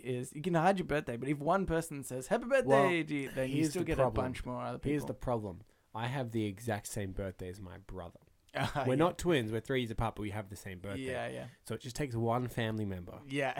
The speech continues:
Speaker 1: <laughs> exactly.
Speaker 2: One
Speaker 1: Yeah.
Speaker 2: family member that remembers that.
Speaker 1: <laughs> Yeah.
Speaker 2: 'Cause his is on Facebook and they post to him. They go, "Oh, it must be Michael's birthday as well." They go onto my wall.
Speaker 1: Yeah.
Speaker 2: And then it slowly starts the avalanche. But it,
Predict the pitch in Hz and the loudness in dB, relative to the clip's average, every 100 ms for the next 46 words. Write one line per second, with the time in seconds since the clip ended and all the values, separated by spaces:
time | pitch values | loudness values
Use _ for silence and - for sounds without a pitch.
0 | - 165 143 - 131 123 113 127 135 139 | 0 2 -2 -4 -4 -2 0 2 2 0
1 | 127 120 123 117 143 110 101 107 117 113 | 0 0 4 6 6 4 2 0 0 0
2 | 104 92 90 - 202 170 143 135 - - | -4 -6 -8 -2 2 4 2 -2 -6 -8
3 | - - - - - - - 123 107 123 | -8 -8 -16 -16 -20 -16 -8 -4 -2 0
4 | 110 95 90 95 - 95 95 95 - 107 | -2 -4 -6 -10 -10 -10 -8 -4 -4 -4
5 | - 92 104 98 98 - - - 117 127 | -8 -10 -8 -8 -10 -12 -10 -4 -4 -4
6 | 117 127 113 110 110 107 98 104 101 104 | -4 -2 0 -2 -2 -4 -4 -4 -4 -2
7 | 104 104 104 95 98 107 101 85 87 - | -2 -2 -2 -4 -4 -4 -4 -6 -12 -12
8 | 123 123 123 123 110 110 107 95 - 117 | -6 -4 -2 -4 -4 -2 -2 -4 -4 -2
9 | 110 104 - 98 - 101 101 98 135 113 | 0 -2 -4 -6 -6 -6 -6 -6 -6 -8
10 | - - - 139 | -16 -14 -8 -8